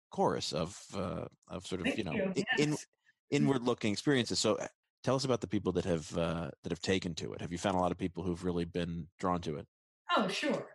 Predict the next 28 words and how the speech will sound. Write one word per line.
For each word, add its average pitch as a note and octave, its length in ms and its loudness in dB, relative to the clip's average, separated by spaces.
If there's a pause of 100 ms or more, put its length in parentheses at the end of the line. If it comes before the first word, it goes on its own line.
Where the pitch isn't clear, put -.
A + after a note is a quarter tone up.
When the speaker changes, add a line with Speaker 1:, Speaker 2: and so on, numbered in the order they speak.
Speaker 2:
Abs-, A3 280 2
I A3 80 4
mean, G#3 180 6
absolutely. G3+ 800 -4
People A3+ 300 2
love G3 180 0
it. A3 120 4
Matter C#4 260 8
of C4+ 80 0
fact, A#3+ 240 4
one A#3+ 120 4
of G#3+ 60 4
the F#3+ 80 -6
cutest C4 380 0
stories F3+ 680 -2
is, F3 400 -4 (420)
as G#3+ 200 2
I G#3 40 4
said, F#3 220 2
we G#3 120 6
own G#3 120 4
a G#3 40 4
music G#3+ 380 6
school, F#3 460 -2
and F#3+ 300 0
this F#3 180 -8
one F#3+ 220 -4
woman F#3+ 420 -2